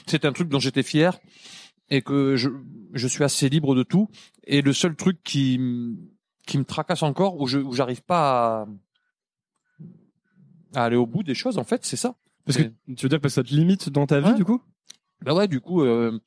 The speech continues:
Speaker 1: là, du coup, je savais pas si j'aurais la grippe ou pas ce matin et si je pourrais aller à Londres, tu vois.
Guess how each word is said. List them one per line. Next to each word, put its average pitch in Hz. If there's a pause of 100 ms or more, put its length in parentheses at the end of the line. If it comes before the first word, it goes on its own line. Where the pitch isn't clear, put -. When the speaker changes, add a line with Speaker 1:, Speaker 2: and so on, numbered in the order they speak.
(600)
Speaker 1:
là, 147
du 131
coup, 185
je -
savais 120
pas 165
si 160
j'aurais 123
la 123
grippe 135
ou 127
pas 175
ce -
matin 165 (220)
et 131
si -
je -
pourrais 127
aller 120
à 120
Londres, 147
tu 127
vois. 131